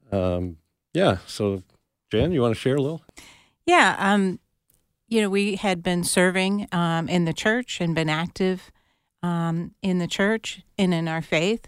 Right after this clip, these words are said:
Speaker 2: since we accepted the Lord, like Kevin said, when we were thirty. Um, and missions was not on our radar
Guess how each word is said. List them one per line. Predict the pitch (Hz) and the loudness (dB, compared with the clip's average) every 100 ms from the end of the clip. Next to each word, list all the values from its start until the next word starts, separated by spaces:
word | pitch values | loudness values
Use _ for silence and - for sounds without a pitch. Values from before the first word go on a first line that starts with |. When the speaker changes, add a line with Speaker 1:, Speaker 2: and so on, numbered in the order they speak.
| - | -16
Speaker 2:
since | 196 - 185 - | -6 0 0 2
we | 190 185 185 - | 2 4 2 0
accepted | 170 190 202 262 175 | 0 0 2 0 0
the | |
Lord, | 156 147 160 196 - | 0 0 -2 -4 -8
like | 165 151 | -6 -6
Kevin | - 165 165 | -2 0 0
said, | - 165 | 0 -2
when | 170 160 | 0 -2
we | 160 | -2
were | 156 | -4
thirty. | 156 196 226 180 170 - - - - - | -2 0 0 -2 -4 -12 -18 -16 -12 0
Um, | 190 190 180 175 180 - _ _ | 4 4 4 4 0 -4 _ _
and | 202 202 | 4 6
missions | 214 254 - 254 240 | 6 4 4 2 4
was | 240 220 | 0 4
not | 226 233 | 4 4
on | 247 240 | 4 4
our | 220 175 | 2 0
radar | 175 254 196 - - | 0 0 -2 -6 -12